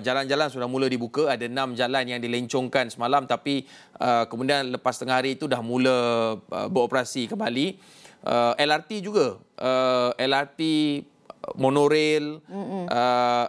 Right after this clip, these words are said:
Speaker 1: M R T juga, uh, sudah dibu-, dibuka secara berperingkat. Ini kata Prasarana semalam. Uh, dia semalam tutup dalam pukul tujuh sampai tengah hari macam itu. Kemudian dia buka semulalah dalam,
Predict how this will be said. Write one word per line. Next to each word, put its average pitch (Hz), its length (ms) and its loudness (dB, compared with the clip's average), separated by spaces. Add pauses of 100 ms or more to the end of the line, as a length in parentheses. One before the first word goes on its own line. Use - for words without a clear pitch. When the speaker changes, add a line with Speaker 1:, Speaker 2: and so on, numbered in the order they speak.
Speaker 1:
M 139 160 -2
R 143 160 2
T 175 160 -6
juga, 156 400 0 (240)
uh, 123 400 2
sudah 143 240 -2
dibu-, 131 240 -4 (120)
dibuka 131 500 2
secara 135 340 0
berperingkat. 123 560 -2
Ini 131 160 -4
kata 127 320 0
Prasarana 127 720 0
semalam. 135 480 0 (460)
Uh, 123 640 2 (420)
dia 143 240 4
semalam 147 380 0
tutup 143 420 -2 (240)
dalam 123 240 0
pukul 127 240 -4
tujuh 135 320 2
sampai 123 540 2
tengah 127 180 0
hari 135 240 0
macam 117 160 -6
itu. 120 160 -2
Kemudian 131 320 0
dia 120 140 2
buka 120 420 -2
semulalah 127 480 2
dalam, 120 320 0